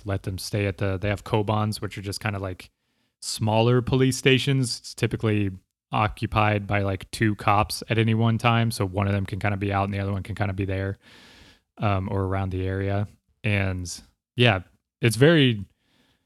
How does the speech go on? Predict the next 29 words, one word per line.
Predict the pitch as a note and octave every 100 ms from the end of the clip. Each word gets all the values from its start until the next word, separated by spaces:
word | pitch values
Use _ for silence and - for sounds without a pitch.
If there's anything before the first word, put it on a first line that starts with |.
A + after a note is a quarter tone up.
| _ -
very | A#2 F3 D3+
weird | B2 B2 G#2+
interacting | G#2+ G#2 G#2 G2+ A2 G2+ F#2 - _
with | A2 -
cops | - G2+ -
there | - G2+ F2+
because | F2+ G#2+ F2+
they're, | F#2+ F#2+ F2+ F#2+ G2+
um, | A#3+ G2 F#2 F#2+
surprisingly | - A#2+ C3 C3 B2 G2+
helpful. | A2+ A2+ F2+ F2 -
<laughs> | - - - D#3+ - - C4+ - A#3 - -
Coming | C3 C3+
from | A2+ C#3+
the | A#2+
U | G#2 B2+ B2
S, | G#2 -
it's, | G#2+ A#2
like, | G2+ -
such | C3+ A#2 A#2+
a, | G#2 G2+ - - - - - - - -
like, | A2 F2+ A#2
<laughs> | A2 - C#3+
is | A#2 -
there | C#3
an | B2
ulterior | B2+ B2+ - C#3 C3 A#2+
motive | A2 A#2 A2+ G#2
here? | F#2 G#2 G2+